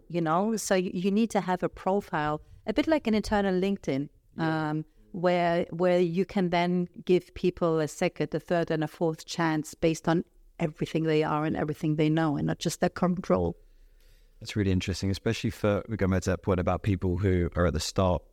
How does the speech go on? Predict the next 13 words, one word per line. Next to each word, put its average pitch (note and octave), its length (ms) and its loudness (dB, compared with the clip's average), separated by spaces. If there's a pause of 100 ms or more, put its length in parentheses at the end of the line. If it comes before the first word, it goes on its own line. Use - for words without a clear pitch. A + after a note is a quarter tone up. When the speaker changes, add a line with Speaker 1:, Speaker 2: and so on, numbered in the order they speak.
(100)
Speaker 3:
of F2+ 120 -2
the F2 100 -4
business's E2+ 480 -2
journey. E2 460 0 (120)
Speaker 2:
Yeah. B2+ 220 2
Speaker 3:
Um, E2 140 -4 (320)
and G2+ 100 -2
as F#2 80 0
their, G2+ 260 2 (200)
as G2+ 80 -2
the G#2 80 -2
company A2+ 400 0
develops, F2+ 600 -2